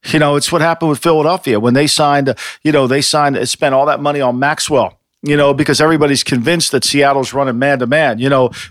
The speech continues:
P F, Pro Football Focus says they play man-to-man ninety percent of the plays. They play zone. They play zone. It's a zone concept up there. It becomes man-to-man, but it's, it starts as a zone concept. And I worry when you take a corner from a zone concept, and if you wanna play a lot of man-to-man,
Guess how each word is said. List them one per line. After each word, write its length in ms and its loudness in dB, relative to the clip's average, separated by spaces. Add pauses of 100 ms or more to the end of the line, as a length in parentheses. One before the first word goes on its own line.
P 140 2
F, 200 -2
Pro 160 4
Football 300 0
Focus 340 -2
says 180 -2
they 140 0
play 220 0
man-to-man 640 0 (240)
ninety 240 0
percent 320 0
of 60 0
the 60 0
plays. 300 0
They 100 0
play 200 0
zone. 480 -2 (920)
They 60 -4
play 220 0
zone. 400 0
It's 140 -4
a 60 2
zone 320 0
concept 560 -2
up 140 -4
there. 260 -2 (320)
It 140 -2
becomes 480 0
man-to-man, 480 0
but 80 0
it's, 120 -4
it 60 -2
starts 400 0
as 100 -6
a 60 -2
zone 300 0
concept. 600 -4 (220)
And 140 0
I 80 4
worry 320 2
when 140 0
you 100 -2
take 240 -2
a 60 -4
corner 340 0
from 180 0
a 60 2
zone 280 0
concept, 460 -2
and 100 -2
if 120 -8
you 100 0
wanna 160 0
play 220 -2
a 80 2
lot 180 2
of 80 0
man-to-man, 560 0